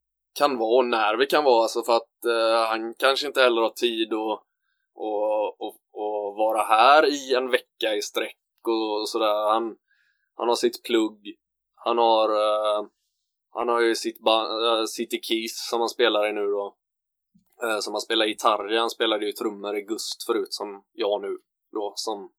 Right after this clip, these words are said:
alltid är nummer två. <laughs> Eh, nej, men så han, han är ju, han är ju upptagen som fan själv,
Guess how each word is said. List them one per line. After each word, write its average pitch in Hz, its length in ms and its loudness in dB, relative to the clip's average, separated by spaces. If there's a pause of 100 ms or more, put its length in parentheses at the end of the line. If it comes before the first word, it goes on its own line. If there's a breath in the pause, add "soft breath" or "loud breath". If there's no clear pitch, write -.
alltid 107 320 -8
är 98 140 -6 (480)
nummer 113 180 0
två. 113 240 -2 (100)
<laughs> 160 240 -2 (1120 loud breath)
Eh, 120 800 2 (840)
nej, 135 180 2
men 139 100 4
så 131 80 6
han, 120 200 6
han 117 220 0
är 151 160 4
ju, 156 220 2
han 139 160 4
är 143 40 0
ju 151 300 0 (460)
upptagen 117 580 0 (540)
som 127 180 -2
fan 120 200 4
själv, 143 220 2